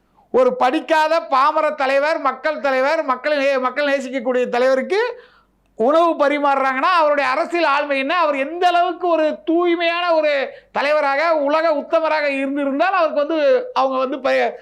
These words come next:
உணவை வந்து பரிமாறியிருப்பாங்கன்னு நம்ம நினைச்சு பார்க்கணும். இதுதான். இப்படி இருக்கும்போது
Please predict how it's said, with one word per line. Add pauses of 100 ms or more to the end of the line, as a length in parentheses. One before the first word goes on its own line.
(280)
உணவை
வந்து
பரிமாறியிருப்பாங்கன்னு
நம்ம
நினைச்சு
பார்க்கணும். (300)
இதுதான். (420)
இப்படி
இருக்கும்போது